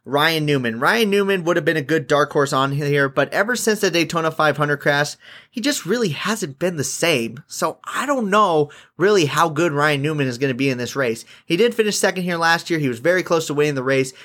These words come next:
He did really good at Daytona, but ever since that accident, I really haven't seen the Ryan Newman that we're used to seeing when it comes to restrictor plates.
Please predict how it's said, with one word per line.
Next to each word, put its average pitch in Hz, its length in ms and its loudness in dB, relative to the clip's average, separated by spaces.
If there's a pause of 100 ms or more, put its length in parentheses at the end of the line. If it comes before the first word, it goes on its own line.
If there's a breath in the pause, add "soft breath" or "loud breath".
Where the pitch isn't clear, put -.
(140 loud breath)
He 143 40 -10
did 170 140 2
really 180 220 2
good 160 100 2
at 156 80 2
Daytona, 143 560 0 (240 loud breath)
but 175 140 0 (120)
ever 247 200 0
since 277 180 -4
that 226 140 2
accident, 208 500 -2 (100)
I 156 100 2
really 190 340 2
haven't 185 340 -4
seen 180 400 -4 (360 loud breath)
the 151 300 4
Ryan 160 400 0
Newman 143 420 -2
that 127 160 0
we're 127 80 -2
used 139 320 -2
to 131 60 -4
seeing 147 380 -2
when 120 120 -4
it 113 80 -6
comes 123 200 -6
to 131 60 -8
restrictor 120 420 -8
plates. 101 380 -8